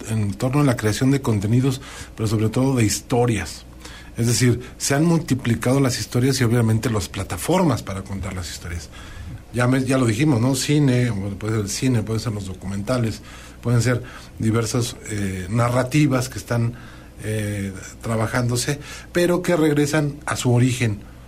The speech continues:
¿no? Esas narrativas vuelven, vuelven de alguna manera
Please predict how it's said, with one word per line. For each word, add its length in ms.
¿no? 240
Esas 200
narrativas 640
vuelven, 540
vuelven 500
de 40
alguna 260
manera 440